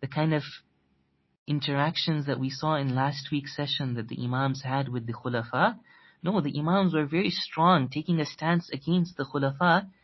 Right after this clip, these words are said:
and the Khulafa knew that as well. The final story, final hadith that I want to narrate with you, dear brothers and sisters,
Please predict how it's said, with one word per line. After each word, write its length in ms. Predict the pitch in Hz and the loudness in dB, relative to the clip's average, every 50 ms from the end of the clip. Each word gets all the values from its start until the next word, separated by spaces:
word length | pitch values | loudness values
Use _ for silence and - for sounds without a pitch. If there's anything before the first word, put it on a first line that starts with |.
| _ _ _ | _ _ _
and 160 | - 160 170 | 0 2 2
the 60 | 185 | 2
Khulafa 420 | 180 - 202 196 190 190 208 202 190 | 4 4 4 4 4 4 4 4 6
knew 200 | 180 190 196 185 | 6 6 6 6
that 200 | 160 143 127 120 | 4 4 2 2
as 160 | 110 107 - | -2 -2 -2
well. 300 | 123 123 113 92 - - _ _ _ _ _ _ _ _ _ _ _ _ _ _ _ _ _ _ _ _ _ _ _ _ _ _ - | -2 0 0 -2 -4 -6 _ _ _ _ _ _ _ _ _ _ _ _ _ _ _ _ _ _ _ _ _ _ _ _ _ _ -8
The 60 | 165 | -6
final 360 | - 208 220 240 240 233 220 | -2 -2 -2 0 0 0 -2
story, 480 | 196 - - - 180 185 190 190 180 175 | -2 -4 -4 -2 0 2 2 2 0 0
final 320 | - 180 185 185 185 180 | 0 0 2 2 2 2
hadith 400 | 180 - 165 151 175 180 175 170 - | 2 0 -2 -4 -2 -2 -2 -2 -2
that 120 | 156 156 | -2 -2
I 60 | 147 | -2
want 160 | 147 151 147 | -2 -2 -2
to 40 | 147 | -2
narrate 380 | 143 143 147 151 156 156 151 - | -2 -2 -2 -2 -2 -2 -4 -4
with 200 | 143 139 139 - | -8 -8 -6 -6
you, 140 | 139 135 131 | -4 -4 -4
dear 220 | 131 131 131 127 | -2 -4 -4 -4
brothers 340 | 131 135 131 135 131 123 127 | -2 -2 -2 -2 -2 -2 -2
and 140 | 123 123 - | -4 -4 -4
sisters, 560 | - 139 - - 135 139 175 196 - - | -6 -8 -6 -4 -2 -2 0 -2 -2 -6